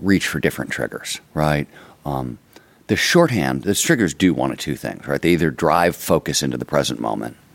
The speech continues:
right? And they do this by either heightening norepinephrine and dopamine, which are focusing chemicals, um, or they lower cognitive load, so the amount of shit you're holding in your brain at once,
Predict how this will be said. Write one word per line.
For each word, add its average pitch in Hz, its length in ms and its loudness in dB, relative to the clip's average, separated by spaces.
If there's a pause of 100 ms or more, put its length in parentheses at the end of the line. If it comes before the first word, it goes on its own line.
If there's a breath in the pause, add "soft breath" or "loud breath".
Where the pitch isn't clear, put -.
(120)
right? 69 320 2
And 73 140 0
they 69 40 2
do 71 140 0
this 69 140 -2
by 67 220 2
either 67 340 -2 (180)
heightening 71 320 0
norepinephrine 67 560 0
and 58 100 -2
dopamine, 65 380 -2
which 62 160 -8
are 62 60 -8
focusing 65 480 -4
chemicals, 60 480 -2 (440 loud breath)
um, 65 360 -4
or 90 240 4
they 80 120 4
lower 71 360 2
cognitive 67 500 0
load, 65 320 4 (380 loud breath)
so - 100 -8
the 71 80 2
amount 60 220 -2
of - 60 -6
shit - 260 -2
you're 65 100 -4
holding 69 240 2
in 64 40 2
your 62 80 -2
brain 64 180 2
at 58 100 -4
once, 65 320 -2